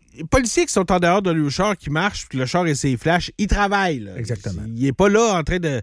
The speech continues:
Speaker 1: puis là, t'as un gars qui vient les écœurer pendant qu'il travaille. « Hey, c'est ton gilet pare-balles ! » Parce que c'était sur le gilet pare-balles.
Speaker 2: Non, non, regarde. Aux États-Unis, encore une fois, tu fais ça,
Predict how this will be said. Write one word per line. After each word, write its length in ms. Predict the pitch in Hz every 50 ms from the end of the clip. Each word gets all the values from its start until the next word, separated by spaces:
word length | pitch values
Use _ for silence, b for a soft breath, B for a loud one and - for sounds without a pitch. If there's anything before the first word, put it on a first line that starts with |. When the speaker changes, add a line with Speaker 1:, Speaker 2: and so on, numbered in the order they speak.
| b b b b b b
Speaker 1:
puis 100 | _ 151
là, 60 | 202 220
t'as 160 | - 190 170 147
un 80 | 143
gars 180 | 143 135 170 220
qui 140 | 220 - -
vient 160 | 135 147 185 175
les 160 | 156 127 151
écœurer 400 | 196 196 - 196 175 160 175 226
pendant 200 | 208 202 160 151
qu'il 120 | 160 147 -
travaille. « 400 | - 135 135 139 156 175 175 -
Hey, 520 | - 165 226 285 302 302 302 294 269 240 190
c'est 120 | - -
ton 180 | - 202 196 185
gilet 280 | 165 180 208 220 233
pare-balles ! » 720 | 220 220 196 180 170 185 214 240 262 262 269 254 226 147 110 -
Parce 160 | 107 104 -
que 40 | - -
c'était 120 | 113 - 110
sur 80 | 113
le 80 | 113 113
gilet 220 | 110 117 123 135 127
pare-balles. 460 | 127 120 104 101 113 127 151 160 180 196
Speaker 2:
Non, 120 | 170 147
non, 100 | 131 120
regarde. 260 | 110 101 107 92 82 80 - - - - - - - - - _ - b b b b b b b b b b b b b
Aux 100 | 156 180 190
États-Unis, 880 | 165 254 247 - 294 285 240 196 180 165 151 147 147 151 160 180 175
encore 360 | 120 117 - - 156 165 202
une 80 | 220 196
fois, 420 | - - - 147 151 151 156 165
tu 160 | 156 - - -
fais 180 | - 156 135
ça, 380 | 120 - - 147 139 143 151